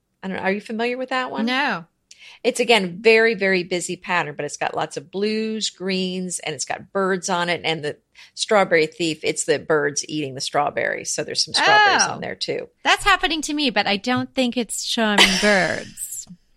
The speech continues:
Speaker 2: Some things that are lower to the ground. Yes.
Speaker 1: Yes,
Speaker 2: Mm.
Speaker 1: yes. Okay, and then another one,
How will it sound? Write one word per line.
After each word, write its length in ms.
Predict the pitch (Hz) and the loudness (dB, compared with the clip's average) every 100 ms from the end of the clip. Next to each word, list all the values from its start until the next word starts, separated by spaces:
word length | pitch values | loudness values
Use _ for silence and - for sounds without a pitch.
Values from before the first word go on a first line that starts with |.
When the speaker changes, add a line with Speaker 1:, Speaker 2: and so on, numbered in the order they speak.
| 698 - - - - - - | 4 4 2 0 -2 -4 -4
Speaker 2:
Some 240 | - 277 269 | 2 2 4
things 240 | 302 262 | 2 4
that 160 | 269 247 | 6 6
are 180 | 220 | 4
lower 300 | 214 214 208 | 4 4 4
to 160 | 202 208 | 0 -2
the 80 | 185 | -4
ground. 440 | 180 - - - _ - - 180 | -4 -6 -6 -16 _ -18 -16 -14
Yes. 220 | 202 185 - | -14 -12 -8
Speaker 1:
Yes, 720 | 269 262 226 202 165 123 214 | -2 4 8 8 8 4 -2
Speaker 2:
Mm. 160 | 196 | -2
Speaker 1:
yes. 280 | 175 - - | 0 0 4
Okay, 300 | 202 214 202 | 2 4 2
and 200 | - 185 | 2 2
then 100 | 190 180 | 2 0
another 360 | 185 214 220 | 0 0 0
one, 180 | 202 | 0